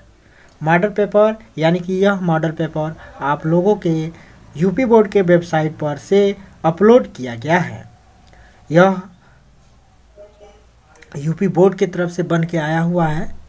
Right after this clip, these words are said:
कि आप लोगों का हिंदी का मॉडल पेपर यानी कि प्रश्न पत्र कैसे आएगा, हिंदी का जो है प्रश्न पत्र कैसे आएगा। हिंदी का भी है हमारे पास और इंग्लिश का भी है, फिर साइंस का भी है, <clears throat> सामाजिक विज्ञान का भी है।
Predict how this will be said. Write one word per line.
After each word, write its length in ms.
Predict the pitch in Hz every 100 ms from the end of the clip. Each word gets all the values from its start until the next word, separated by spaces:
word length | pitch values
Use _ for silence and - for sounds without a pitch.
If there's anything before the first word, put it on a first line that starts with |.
| -
कि 180 | 170 170
आप 240 | 143 147
लोगों 160 | 156 156
का 120 | 165
हिंदी 380 | 127 139 151 175
का 360 | 170 165 175 - -
मॉडल 280 | 135 135 156
पेपर 440 | 156 151 160 160
यानी 220 | 151 139
कि 120 | 143
प्रश्न 360 | 160 156 156 165
पत्र 340 | 160 165 165 170
कैसे 300 | 190 196 202
आएगा, 320 | 143 113 113
हिंदी 340 | 110 139 156 180
का 160 | 170
जो 100 | 156
है 80 | 156
प्रश्न 300 | 151 147 156
पत्र 300 | 156 175 - - - - - -
कैसे 300 | 175 175 190
आएगा। 420 | 190 170 175 240 - - -
हिंदी 320 | 165 175 196
का 180 | 208 202
भी 140 | 190
है 240 | 196 208 208
हमारे 260 | 196 190
पास 460 | 190 196 208 196 -
और 380 | 160 160 160 151 - _ _
इंग्लिश 340 | 151 156 190 190
का 180 | 202 190
भी 140 | 196
है, 260 | 185 214 240 - - _
फिर 180 | - 165
साइंस 440 | 156 156 180 190
का 200 | - 196
भी 140 | 196 196
है, 240 | 175 - - - 196
<clears throat> 20 |
सामाजिक 680 | 208 175 170 160 156 185
विज्ञान 380 | 180 180 180 190
का 140 | 190 190
भी 140 | 190
है। 120 | 190